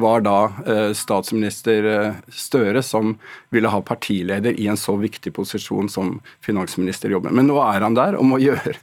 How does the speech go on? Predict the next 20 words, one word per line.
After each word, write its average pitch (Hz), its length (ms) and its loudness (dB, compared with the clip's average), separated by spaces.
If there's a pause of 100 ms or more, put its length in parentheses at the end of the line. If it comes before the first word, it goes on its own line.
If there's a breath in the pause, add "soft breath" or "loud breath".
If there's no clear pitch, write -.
(160 loud breath)
gjøre 120 520 4
den 107 240 2
jobben 98 320 -2
så, 107 300 -2 (380 loud breath)
så, - 240 0 (280)
eh, 87 400 0
godt 95 240 -6
som 107 160 2
mulig. 104 260 0
Men 117 120 2
alle 117 220 2
ser 110 340 0
de, 95 140 -2 (240)
eh, 110 320 0
dilemmaene 95 800 -4
som 101 240 -4
vi 107 80 -2
har 98 100 -4
pekt - 300 -10
på. - 80 -18